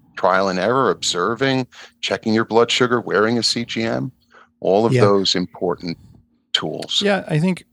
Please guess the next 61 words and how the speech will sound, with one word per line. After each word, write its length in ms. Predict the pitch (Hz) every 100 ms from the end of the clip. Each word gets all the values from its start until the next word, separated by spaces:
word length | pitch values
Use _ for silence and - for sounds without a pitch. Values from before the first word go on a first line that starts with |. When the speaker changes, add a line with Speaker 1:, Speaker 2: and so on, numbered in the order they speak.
| _
Speaker 3:
to 120 | -
your 80 | 139
point 280 | - 131 120
of 80 | 101
seeing 300 | - 131 123
the, 120 | 101 - _ _
the 80 | 104
drops 340 | 101 107 104
first 220 | - 104
for 60 | 101
the 80 | 90
priming, 400 | - 107 98 90
I 80 | 110
always 240 | 120 98
prime 420 | _ - 107 104
it 80 | 95
kind 160 | - 90
of 80 |
over 160 | 98 92
my 160 | 85 80
hand 420 | 92 98 82 80
so 140 | -
I 60 | 90
can 80 | 95
actually 240 | 90 -
feel 440 | - - 139 113
it, 180 | 85 87 _ _ _ -
and 100 | 107
then 60 |
you 60 | 104
can 120 | -
smell 340 | - 104 104 80
it 140 | -
too. 220 | - 104 82
But 100 | 92
you're 80 |
right, 160 | 113 95
it 100 | 85
can 120 | -
be 80 | 98
hard 200 | 98 117
to 60 | 90
see 220 | - 117
those 200 | 98 85
little 180 | 90 85
drops. 420 | - 80 80 - - - - _
And 80 | 151
yeah, 80 | 175
the 80 | 156
little 200 | 160 143
dribble 260 | 139 143
at 80 | 131
the 140 | 110 110
end, 200 | 110 107
I 100 | 104
don't 120 | 104 90
know. 200 | 87 87
I, 100 | 87 -
I 100 | 95
kinda 320 | - 107 92
don't 300 | 95 95